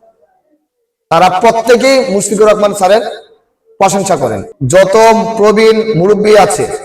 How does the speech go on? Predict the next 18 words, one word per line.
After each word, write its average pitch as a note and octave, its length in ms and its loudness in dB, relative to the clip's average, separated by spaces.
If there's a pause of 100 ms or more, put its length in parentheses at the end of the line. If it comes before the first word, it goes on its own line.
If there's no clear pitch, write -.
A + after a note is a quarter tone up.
(160)
প্রত্যেকেই A3 520 2
মুশফিকুর G#3 420 -2
রহমানকে G3 340 0
চিনে, G3 300 -6 (320)
কারণ F3+ 200 0 (160)
উনি G3+ 240 0 (160)
সাবেক G#3 360 -2
সংসদ G3+ 400 -4
সদস্য F#3+ 280 -4 (160)
এমপি A3 300 -2
ছিলেন, D#3+ 320 -4 (520)
কসবা F#3+ 240 2
আখাউড়া G3+ 240 2
উন্নয়ন A3 400 0
করেছে। E3+ 360 0 (440)
আমরা G3 220 0
বিশ্বাস A#3 400 2 (120)
করি G#3+ 180 4